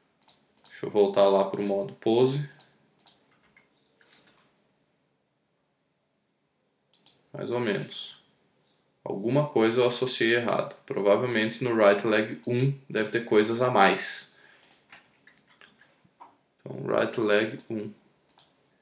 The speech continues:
Hum, não. Vamos ver o que, que pode estar errado. Aqui tá certo também.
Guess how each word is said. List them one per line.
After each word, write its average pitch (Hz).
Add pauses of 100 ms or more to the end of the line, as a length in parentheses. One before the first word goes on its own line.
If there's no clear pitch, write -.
(1040)
Hum, 110 (1040)
não. - (3250)
Vamos 98
ver 104
o 107
que, -
que -
pode 98
estar 98
errado. - (2750)
Aqui -
tá -
certo -
também. 110